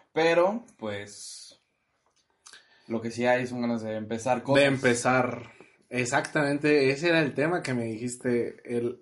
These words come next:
Speaker 2: el
Speaker 1: Empezar cosas, güey.
Speaker 2: Empezar.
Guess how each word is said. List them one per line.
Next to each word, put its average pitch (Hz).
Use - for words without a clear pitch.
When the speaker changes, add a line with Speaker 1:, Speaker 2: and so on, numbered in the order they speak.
Speaker 2:
el 117
Speaker 1:
Empezar 127
cosas, 247
güey. 143
Speaker 2:
Empezar. 127